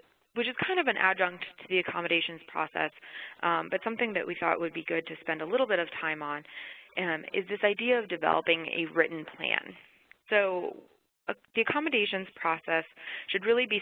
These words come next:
similar regardless of whether someone has a serious mental illness or any other mental health condition.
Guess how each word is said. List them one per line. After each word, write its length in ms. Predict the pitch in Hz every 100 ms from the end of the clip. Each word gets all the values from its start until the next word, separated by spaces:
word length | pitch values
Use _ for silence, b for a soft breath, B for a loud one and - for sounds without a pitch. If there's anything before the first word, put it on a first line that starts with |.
| -
similar 280 | 175 170 156
regardless 520 | 156 165 190 185 175 170
of 100 | 156
whether 260 | 151 151 -
someone 240 | 165 160
has 260 | 165 160 156
a 60 | 160
serious 240 | 233 262 240
mental 240 | 220 226 185
illness 300 | 175 170 170
or 140 | 156 -
any 200 | 175 170
other 260 | 180 185
mental 260 | 170 156 -
health 260 | - 240 -
condition. 580 | 180 160 151 - -